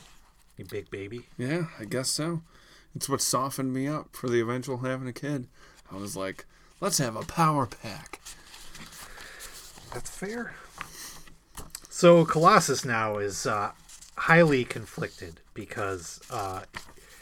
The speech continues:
Speaker 1: he still misses Kitty, but when he tries to picture her,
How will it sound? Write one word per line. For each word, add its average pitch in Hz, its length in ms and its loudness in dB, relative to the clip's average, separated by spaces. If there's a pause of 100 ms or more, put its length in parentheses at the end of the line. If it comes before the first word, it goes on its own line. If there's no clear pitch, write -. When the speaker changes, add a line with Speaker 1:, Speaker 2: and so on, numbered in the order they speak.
(160)
Speaker 1:
he 143 200 2
still 165 420 8
misses 151 380 2
Kitty, 117 440 2 (120)
but 117 180 0
when 123 140 -4
he 120 60 -4
tries 135 360 2
to - 100 -10
picture 123 460 0
her, 95 360 -2